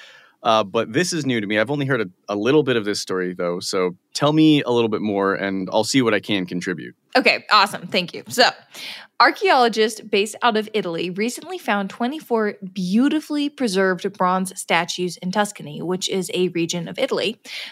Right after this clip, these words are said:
Speaker 2: The statues were found beneath the muddy ruins of the Great Bath Sanctuary of San Casciano and depict Greco-Roman gods like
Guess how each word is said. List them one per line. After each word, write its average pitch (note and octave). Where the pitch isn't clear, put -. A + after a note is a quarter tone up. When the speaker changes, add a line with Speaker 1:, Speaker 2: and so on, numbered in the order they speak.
Speaker 2:
The C4
statues E4
were D4+
found A3+
beneath G#3+
the G3
muddy G3
ruins F3+
of G3
the F3+
Great F#3
Bath G3
Sanctuary F#3+
of E3+
San G#3
Casciano F#3
and A3
depict B3+
Greco-Roman A#3
gods E3+
like D#3+